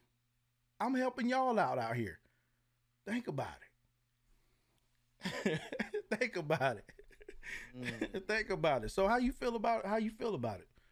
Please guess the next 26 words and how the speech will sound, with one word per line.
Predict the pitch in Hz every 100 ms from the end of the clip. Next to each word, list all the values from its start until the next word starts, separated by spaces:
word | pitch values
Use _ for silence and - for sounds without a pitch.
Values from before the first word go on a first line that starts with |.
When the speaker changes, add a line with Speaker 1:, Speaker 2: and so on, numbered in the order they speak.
| -
Speaker 1:
What | 175 190
you | 240
thinking? | 196 147 90
You | 98 175
think, | 185 180
what | 165 175
you | 190
think | 190 175
with | 170
the | 160
game | 147 143 131
coming | 143 120 107
up? | 90
What, | 117 117
what, | 120 123
what | 120 131
we | 120
gotta | 117 104
do? | 95 - _ _ _ _ _ -
Speaker 2:
I | - 359
hope | 208 139 107
to | 110
God | 101 185 202
they | 151
whooped | 110 113 185 - -
up | 120